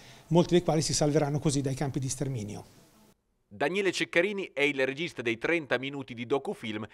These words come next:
Speaker 2: che dopo l'anteprima di Pesaro girerà per i principali festival internazionali, tra cui Cannes,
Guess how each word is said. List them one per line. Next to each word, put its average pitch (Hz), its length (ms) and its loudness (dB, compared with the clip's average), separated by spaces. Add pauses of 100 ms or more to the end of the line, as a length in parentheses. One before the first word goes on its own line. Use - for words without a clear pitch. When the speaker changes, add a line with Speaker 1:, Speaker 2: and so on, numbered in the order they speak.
(120)
Speaker 2:
che - 140 -4
dopo 156 240 2
l'anteprima 147 600 0
di 185 120 -8
Pesaro 107 460 -4
girerà 139 580 0
per 117 120 -2
i 120 80 -2
principali 123 520 -2
festival 113 640 -2
internazionali, 127 880 -2 (220)
tra 139 160 -2
cui 214 200 -4
Cannes, 104 440 0